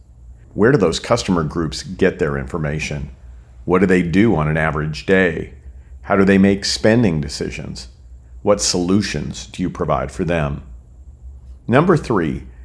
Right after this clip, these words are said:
analyze your existing data. What data do you have on your customers? This might include everything from demographics to purchase history. Examine that data,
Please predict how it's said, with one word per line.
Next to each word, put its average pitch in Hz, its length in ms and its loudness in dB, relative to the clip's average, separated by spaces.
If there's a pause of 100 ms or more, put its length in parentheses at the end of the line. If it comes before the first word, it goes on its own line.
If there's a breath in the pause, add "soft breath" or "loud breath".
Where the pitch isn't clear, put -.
(220 soft breath)
analyze 104 800 2
your 85 160 2
existing 78 560 -4
data. 78 480 0 (360 soft breath)
What - 220 0
data 98 300 4
do 80 100 -2
you 87 100 0
have 80 300 0
on 87 220 -2
your 80 140 -4
customers? 76 800 -4 (360 soft breath)
This - 180 -4
might 87 160 2
include 82 320 -2
everything 82 360 -2
from 78 280 -6
demographics 95 960 0
to - 80 -6
purchase - 460 -2
history. - 400 -8 (580 soft breath)
Examine 110 600 2
that 117 200 2
data, 73 440 -2